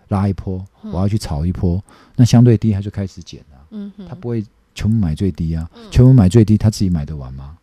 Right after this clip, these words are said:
Speaker 2: 嗯。
Speaker 1: 他买不完啊，买一买还是自己把它买上去了。
Speaker 2: 嗯。
Speaker 1: 好，所以我觉得操作就是这样啊。
Speaker 2: 嗯，嗯。
Speaker 1: 不要想要去买最高，卖最高，买最低，
Speaker 2: 嗯。
Speaker 1: 你就一个相对低，基本上你就可以开始进场卡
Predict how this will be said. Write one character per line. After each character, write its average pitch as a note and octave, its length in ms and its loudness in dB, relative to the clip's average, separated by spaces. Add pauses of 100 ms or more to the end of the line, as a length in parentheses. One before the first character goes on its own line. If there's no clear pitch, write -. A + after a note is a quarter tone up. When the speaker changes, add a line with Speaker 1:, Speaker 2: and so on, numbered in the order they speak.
(140)
Speaker 2:
嗯。 - 140 -20
Speaker 1:
他 A#2+ 100 -8
买 G2 140 0
不 F#2 200 2
完 B1+ 200 -4
啊， B1+ 180 -10 (380)
买 G2 180 6
一 A#2+ 40 8
买 A2+ 100 8
还 E2 180 0
是 G#2 80 0
自 A2 160 -2
己 - 120 -8
把 D#2+ 100 -10
它 E2+ 60 -8
买 D2+ 140 -12
上 D2 180 -20
去 - 160 -20
了。 - 60 -20 (120)
Speaker 2:
嗯。 G3 440 -12 (1200)
Speaker 1:
好， F2 340 -8
所 F3 200 4
以 D#3+ 120 0 (1500)
我 A2+ 140 2
觉 B2+ 140 6
得 C3+ 80 8
操 C3+ 240 0
作 B2 220 4
就 G#2+ 100 0
是 G2+ 120 -6
这 F2+ 240 -4
样 D2 140 -6
啊。 A#1 140 -16
Speaker 2:
嗯， G#3 240 -14
嗯。 E3 180 -20 (200)
Speaker 1:
不 B2+ 80 4
要 D3+ 80 4
想 F2 160 0
要 G2+ 60 2
去 A#2+ 120 -2
买 C#2 220 -2
最 D#2 320 -8
高， C#2 220 -16
卖 A#2 180 2
最 F#2 220 -2
高， D2 340 -10 (120)
买 E2 240 -2
最 E2 300 -6
低， C2 200 -14 (360)
Speaker 2:
嗯。 D#3+ 80 -18
Speaker 1:
你 - 60 -12
就 D3+ 120 -4
一 A2+ 80 -6
个 A2 120 0
相 A2+ 200 2
对 G#2+ 180 2
低， G2 380 -4
基 - 160 -4
本 F2+ 200 0
上 G2+ 160 0
你 D2+ 40 -4
就 F#2+ 80 -4
可 F#2+ 100 -8
以 F2 40 -6
开 E2 140 -6
始 E2+ 80 -8
进 F2 180 -12
场 D2 180 -14
卡 - 180 -20